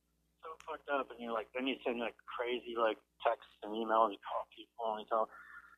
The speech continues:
your best friend, like, they're a piece of shit, and they're coming after them, and, like, you say the worst things possible.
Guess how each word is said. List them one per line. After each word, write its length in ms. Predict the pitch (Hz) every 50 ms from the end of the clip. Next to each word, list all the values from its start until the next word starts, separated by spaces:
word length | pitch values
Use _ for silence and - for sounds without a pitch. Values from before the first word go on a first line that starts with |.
| - 117
your 80 | -
best 240 | - - - - -
friend, 240 | - 123 113 113 113 113 113 110
like, 120 | - - -
they're 80 | 117 101
a 80 | -
piece 160 | - - - -
of 160 | - - - - -
shit, 160 | 117 110 110
and 180 | 110 110 107 -
they're 160 | 101 101 - -
coming 260 | 131 117 113 110 107
after 380 | 98 104 107 - _ - 110
them, 320 | 107 104 107 110 110 104 92
and, 40 | 92
like, 160 | 95 90 - _ - - -
you 100 | - - -
say 80 | 143 120
the 120 | 110 107
worst 280 | 107 117 127 131 131 - -
things 180 | 131 120 113 104 -
possible. 560 | - 123 131 151 - - - 110 113 - _